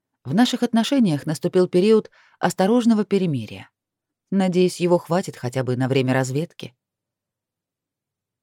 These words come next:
Крис ошибся. Напиться захотелось уже на второй неделе. Просто из-за однообразия будней. Мы исследовали выделенные нам квадраты, закрывали порталы, работали с искажениями.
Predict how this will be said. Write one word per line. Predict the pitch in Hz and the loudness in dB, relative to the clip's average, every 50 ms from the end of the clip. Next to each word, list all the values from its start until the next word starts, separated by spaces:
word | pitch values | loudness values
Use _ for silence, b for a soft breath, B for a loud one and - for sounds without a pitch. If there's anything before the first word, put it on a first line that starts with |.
| _ _ _ _ _ _ _ _ _ _ _ _ _ _ _ _ _ _ _ | _ _ _ _ _ _ _ _ _ _ _ _ _ _ _ _ _ _ _
Крис | - 180 214 269 302 - - - _ | -2 2 2 2 2 0 -4 -12 _
ошибся. | - 214 214 - - 127 123 - - - - - _ _ _ _ _ _ _ _ _ _ _ _ _ _ _ _ _ - | -8 -8 -6 -6 -8 -10 -12 -14 -16 -20 -20 -20 _ _ _ _ _ _ _ _ _ _ _ _ _ _ _ _ _ -4
Напиться | 135 147 143 135 - 240 285 - - 262 240 | 0 0 0 2 0 -2 -4 -2 0 0 0
захотелось | 220 - - 147 135 - 202 202 202 190 - - | 0 0 -2 -2 -2 0 0 0 0 -2 -4 -4
уже | - 156 117 131 147 165 | -4 -4 -2 0 0 0
на | 185 | -2
второй | 180 - - 175 139 120 120 120 | -2 -2 -4 -4 -2 -2 -4 -2
неделе. | 131 139 123 107 101 101 - - - _ _ _ _ _ _ _ _ _ _ _ _ - - | -2 -4 -4 -6 -8 -10 -12 -16 -20 _ _ _ _ _ _ _ _ _ _ _ _ -2 0
Просто | 240 277 262 - 262 254 | 2 2 2 2 2 2
из-за | 247 226 190 190 214 208 | 2 2 0 0 0 -2
однообразия | 202 170 196 196 196 170 160 185 214 226 170 214 214 190 | -2 -2 -2 -2 0 0 0 0 0 0 2 0 0 0
будней. | 170 151 143 120 - 117 107 107 - _ _ _ _ _ _ _ _ _ _ _ _ _ _ | 0 -2 -4 -4 -6 -8 -14 -16 -20 _ _ _ _ _ _ _ _ _ _ _ _ _ _
Мы | - 220 240 214 | 0 2 2 2
исследовали | - - - 175 196 185 185 165 156 151 | 0 -2 -2 0 0 0 2 2 2 2
выделенные | 143 175 196 165 165 151 147 139 139 135 135 | 2 2 2 2 2 0 0 0 0 0 0
нам | 147 170 170 | 0 -2 -4
квадраты, | - - 107 117 113 107 123 143 160 147 - - 123 _ b b b b b b | -4 -6 -6 -6 -4 -2 -2 -2 -2 -2 -6 -10 -20 _ b b b b b b
закрывали | b 175 220 - - 262 277 294 240 180 | b -2 -2 0 0 0 2 2 0 0
порталы, | - - 131 - - _ - 185 214 214 202 185 190 180 - _ - | 0 -2 -4 -4 -4 _ -2 0 0 0 -2 -4 -6 -8 -10 _ -6
работали | - 143 156 180 240 - - 147 135 | -4 -2 0 0 0 0 0 -2 -4
с | - - | -6 -8
искажениями. | 120 - - 120 120 120 151 175 180 170 170 160 156 147 143 143 139 | -12 -8 -6 -6 -4 -2 -2 -2 0 -2 -2 -4 -4 -6 -6 -10 -12